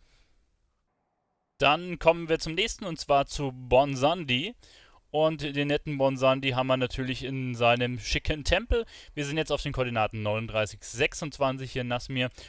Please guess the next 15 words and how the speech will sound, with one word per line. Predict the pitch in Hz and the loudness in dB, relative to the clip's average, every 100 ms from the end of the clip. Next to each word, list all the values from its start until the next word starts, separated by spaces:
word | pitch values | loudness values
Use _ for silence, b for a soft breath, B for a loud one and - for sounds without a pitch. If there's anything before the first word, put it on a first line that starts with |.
| B B | B B
und | - 139 139 | -2 0 0
müssen | 131 117 127 | -6 -6 2
da | 110 107 | 4 4
einmal | 113 113 117 | 2 0 0
in | 117 | -2
seinen | 113 | -4
Tempel | 117 156 170 | -2 -4 -2
rein. | 147 143 143 143 b b b b - | 0 2 0 -4 b b b b -16
Und | 135 135 135 | -8 -8 -8
ja, | 110 139 160 113 | -6 2 4 6
da | 113 | 4
drin | 113 135 | 2 -4
müsste | 143 151 - - 147 | -4 -6 -6 -4 -2
er | 117 131 | 2 2
rumgammeln. | 135 185 156 - 117 131 202 | 2 -6 -2 2 2 0 -4